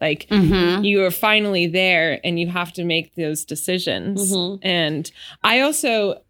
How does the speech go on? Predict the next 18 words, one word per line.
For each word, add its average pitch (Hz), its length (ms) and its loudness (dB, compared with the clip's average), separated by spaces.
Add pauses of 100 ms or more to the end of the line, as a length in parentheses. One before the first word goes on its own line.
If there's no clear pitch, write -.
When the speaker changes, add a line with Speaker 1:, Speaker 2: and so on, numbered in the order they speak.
(240)
Speaker 1:
I, 202 500 -2 (1160)
I 220 80 4
don't 254 100 4
know 285 80 4
about 247 180 2
you 175 120 0
guys, 185 340 0
but 175 280 0
whenever 190 760 0 (180)
abortion 175 500 -2
would 170 140 -4
come 175 160 -4
up 156 240 -4
in 165 440 -4
television 196 560 0
shows 175 400 -2
or 170 80 -2
movies 170 680 0